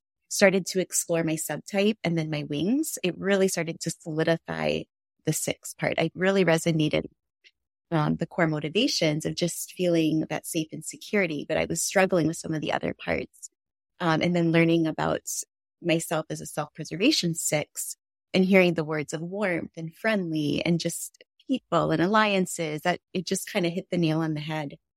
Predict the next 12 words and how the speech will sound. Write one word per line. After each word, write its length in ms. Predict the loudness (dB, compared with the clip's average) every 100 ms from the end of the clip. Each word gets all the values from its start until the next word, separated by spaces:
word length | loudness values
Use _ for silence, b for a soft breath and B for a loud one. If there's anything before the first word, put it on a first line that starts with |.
| _ _ _
And 120 | 4
then 120 | 6
as 180 | 6 4
I 80 | 0
started 400 | -4 -4 -4 -4
learning 320 | -6 -4 -6
about 320 | -6 -6 -4
wings 420 | -2 0 2 0 -2
and 280 | -4 -6 -10 _
really 300 | 2 4 6
exploring 580 | 4 -2 -6 -4 -4 -4
the 120 | -8